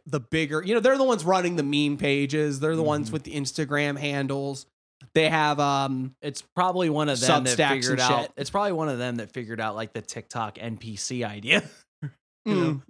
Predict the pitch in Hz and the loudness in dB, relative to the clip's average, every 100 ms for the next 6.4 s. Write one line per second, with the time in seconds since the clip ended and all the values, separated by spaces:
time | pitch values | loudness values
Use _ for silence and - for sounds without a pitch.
0 | - 202 185 - - 196 147 143 214 220 | -2 0 0 -4 -6 -8 -6 -6 -2 0
1 | 165 135 120 165 160 202 208 180 143 156 | 0 -2 -4 -12 -10 -6 -4 -4 -4 -4
2 | - - 160 156 208 196 - 156 135 - | -4 -4 -4 -4 -8 -6 -6 -6 -4 -4
3 | 175 156 156 127 123 123 120 - 113 110 | -4 -4 -6 -2 -2 -2 -4 -4 -6 -4
4 | 110 104 - - 139 139 - 117 120 - | -4 -8 -16 -8 -4 -2 -2 -4 -6 -4
5 | 113 107 101 104 98 101 95 101 98 101 | -6 -6 -10 -12 -14 -16 -16 -14 -14 -14
6 | 87 101 107 | -16 -12 -12